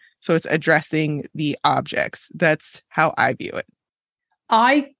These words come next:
Speaker 2: completely agree with you. And I think once we have gone through the KonMari method in our homes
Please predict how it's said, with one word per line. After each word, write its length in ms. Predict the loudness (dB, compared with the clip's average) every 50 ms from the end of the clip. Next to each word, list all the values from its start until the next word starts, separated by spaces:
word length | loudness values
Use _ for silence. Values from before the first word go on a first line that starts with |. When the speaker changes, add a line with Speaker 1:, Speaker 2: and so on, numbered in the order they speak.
| _ _ _
Speaker 2:
completely 720 | -4 -2 -2 -2 0 2 2 2 2 2 0 0 2 2
agree 300 | 2 4 4 2 2 4
with 180 | 2 -2 -4 -4
you. 340 | -4 -4 -2 -2 -4 -4 -6 -10 -20 -20 -20 _ _ _ _ _ -2
And 140 | 0 2 2
I 60 | 2
think 320 | 2 0 -2 -2 -4 0
once 380 | 2 2 2 2 0 -2 -6 -4 -2
we 140 | -2 0
have 160 | 0 -2 0 2
gone 220 | 2 2 2 0
through 540 | -4 -6 -14 -10 -4 0 2 2 4 4 4
the 100 | 2 2
KonMari 500 | 0 -2 -4 -2 0 0 0 0 0 -2
method 300 | -4 -6 -2 -2 -2 0
in 120 | 0 -2
our 140 | -2 -4 -4
homes 680 | -4 -4 -4 -2 -2 -2 -4 -4 -4 -6 -6 -8 -10